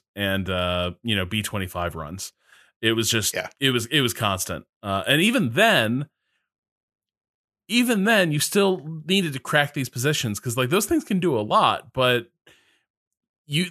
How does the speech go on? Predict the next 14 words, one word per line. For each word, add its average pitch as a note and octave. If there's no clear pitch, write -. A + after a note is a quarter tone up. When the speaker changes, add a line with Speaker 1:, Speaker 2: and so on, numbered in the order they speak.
Speaker 1:
like, D3+
they're, G#3
they're D3
such B3+
expensive E3+
abilities A#2
that A#2+
is C3+
really G#3
spectacular C3
when A#2+
you A2
do, A2+
like, G#2+